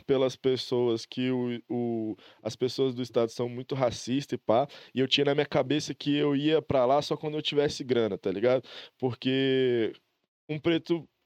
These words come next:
sofre racismo, mas um preto com grana sofre menos, tá ligado? Essa é a verdade. Sofre menos preconceito. Então, tipo, eu tinha na minha cabeça que eu ia pra lá com muita grana, tá ligado?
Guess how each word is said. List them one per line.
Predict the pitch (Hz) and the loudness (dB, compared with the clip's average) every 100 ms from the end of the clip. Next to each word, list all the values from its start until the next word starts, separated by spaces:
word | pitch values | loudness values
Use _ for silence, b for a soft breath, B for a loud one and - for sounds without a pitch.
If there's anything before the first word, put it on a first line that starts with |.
| _ | _
sofre | - 160 147 | 0 0 2
racismo, | 156 165 - 123 110 | 0 0 0 -4 -2
mas | 120 127 | -2 -2
um | 135 | -2
preto | 135 139 - | -2 -4 -4
com | 143 | -8
grana | 131 131 139 | -4 -2 -4
sofre | 143 151 - 147 | -4 -6 -6 -4
menos, | 110 92 87 | -2 -4 -4
tá | 98 | -4
ligado? | 95 117 120 110 | 0 0 0 -4
Essa | - | -10
é | 139 | -12
a | |
verdade. | 139 123 95 85 B B B _ | -10 -2 -2 -2 B B B _
Sofre | 113 117 | -6 -4
menos | 127 139 | -4 -4
preconceito. | - 135 131 127 - 90 - B B B _ _ _ 113 | -2 -4 -2 -6 -4 -4 -6 B B B _ _ _ -10
Então, | 127 160 160 160 156 | -2 2 2 2 0
tipo, | - 147 | -2 -4
eu | |
tinha | 143 165 | 0 0
na | 175 | 2
minha | 170 | 0
cabeça | - 151 143 151 165 | 0 -2 0 -4 -6
que | - 170 175 b b b _ | -6 -4 -4 b b b _
eu | 107 127 | -2 0
ia | 139 147 156 156 | 2 2 2 2
pra | 156 147 | 4 4
lá | 147 151 | 4 2
com | - | -2
muita | 160 196 190 | -6 0 2
grana, | 175 135 107 | 2 2 0
tá | 107 | -4
ligado? | 107 123 135 | 0 2 0